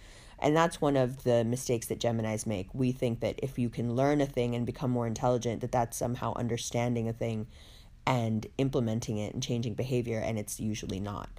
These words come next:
Usually Geminis are, are the ones that learn things, but it's Sagittarians that understand the things. So it occurred to me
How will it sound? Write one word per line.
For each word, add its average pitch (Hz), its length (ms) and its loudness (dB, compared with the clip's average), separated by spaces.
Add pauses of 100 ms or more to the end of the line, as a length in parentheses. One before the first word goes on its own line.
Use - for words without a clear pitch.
(340)
Usually 127 580 2 (120)
Geminis 123 480 2
are, 113 220 -2
are 117 60 0
the 117 100 -2
ones 117 220 -2
that - 140 -4
learn 127 240 2
things, 110 320 -2
but - 120 -6
it's - 140 -8
Sagittarians 113 720 -2
that 117 220 -2
understand 110 580 -2
the 113 60 -10
things. - 460 -10 (1200)
So 170 420 4 (1700)
it 185 120 10
occurred 196 420 4
to 180 120 0
me 135 480 2